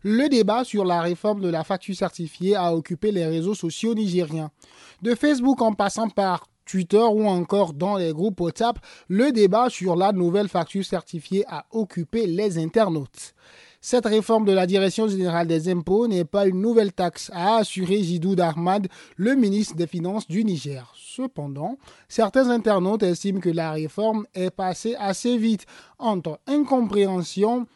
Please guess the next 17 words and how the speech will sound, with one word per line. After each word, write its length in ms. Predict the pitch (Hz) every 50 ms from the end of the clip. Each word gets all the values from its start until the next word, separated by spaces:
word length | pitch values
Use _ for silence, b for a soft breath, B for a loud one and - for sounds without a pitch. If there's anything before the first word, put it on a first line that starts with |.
| _ _
du 220 | - 156 165 247 254
processus 540 | - 233 226 190 208 196 175 - 190 180 165
d'acquisition 760 | 185 175 156 - 175 160 156 160 151 147 160 185 185 180 180
et 40 | 185
le 120 | 180 170
prix 260 | 156 - 180 180 175 170
élevé 320 | 160 160 156 156 165 165
des 140 | 165 160 156
factures 460 | 139 - 151 147 - - - 170 165
nécessaires 480 | 151 160 143 147 151 143 - 165 160 151
pour 200 | - 160 151 160
la 100 | 151 147
mise 160 | 156 160 156
en 120 | 151 143
place 300 | 135 - 156 156 139 -
de 280 | 135 135 165 190 233 233 B B B B B B _ _ -
la 440 | 175 165 165 170 185 202 214 -